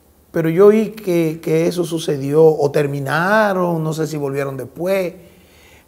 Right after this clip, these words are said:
pero el tema es muy bonito porque dice tantas cosas bellas. ¿Saben que yo me, me, me, me, me hago cómplice de los compositores a la hora de yo cantar un tema? Yo tengo que oírlo mucho, saborearlo,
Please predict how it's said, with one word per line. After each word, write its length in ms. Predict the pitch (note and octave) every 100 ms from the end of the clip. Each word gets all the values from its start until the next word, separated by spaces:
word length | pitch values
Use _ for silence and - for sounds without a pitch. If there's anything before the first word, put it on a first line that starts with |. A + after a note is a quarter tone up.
| _
pero 180 | G3 F#3
el 100 | E3+
tema 200 | G3+ G3+
es 60 |
muy 240 | F3+ F3+ F#3+
bonito 400 | E3+ E3 D3 D3+
porque 240 | C#3+ D3+
dice 260 | E3 E3 E3
tantas 1040 | - - F3 A3 A3 G3+ E3+ D3+ - - _ _ _
cosas 400 | E3+ F3 - C#3
bellas. 380 | D3 C#3 C3 C3 - - -
¿Saben 320 | - C4 F#4 -
que 160 | D#4
yo 120 | D#4
me, 300 | D#4 D4+ -
me, 260 | A3+ A3 A3
me, 400 | G#3+ G#3 F#3+ F#3+
me, 320 | F#3+ F#3 F3
me 140 | F3 F#3+
hago 240 | A3+ C4
cómplice 460 | B3 C4 B3 A#3+ A3
de 100 | G3+
los 140 | F#3
compositores 840 | F#3+ E3+ F3 D#3+ - D3+ C#3+ C3
a 60 | C3+
la 140 | B2+
hora 160 | C#3+ F#3
de 80 | F#3
yo 120 | F3
cantar 280 | F3 D3+ D#3
un 140 | D3
tema? 260 | C3 - - _ _ _ _ _ _ -
Yo 140 | G3
tengo 220 | G#3 B3+ F#3+
que 60 |
oírlo 300 | G3 G3 G3+
mucho, 440 | F3 E3 E3+ E3 D3+
saborearlo, 1000 | D#3 D#3 D3 C#3 C#3+ D3 D3 C#3+ C#3